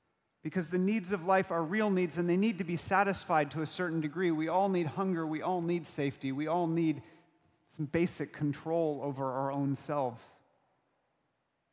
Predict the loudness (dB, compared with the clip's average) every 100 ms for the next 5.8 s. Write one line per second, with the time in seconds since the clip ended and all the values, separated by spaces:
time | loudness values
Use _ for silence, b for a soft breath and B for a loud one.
0 | _ _ _ _ _ _ _ _ _ -2
1 | -2 0 -2 0 0 0 0 0 0 -2
2 | -8 _ _ _ _ _ _ _ _ _
3 | _ _ _ _ _ _ _ _ _ _
4 | _ _ _ _ _ _ 2 2 2 2
5 | 2 -2 -4 -4 -6 -6 -8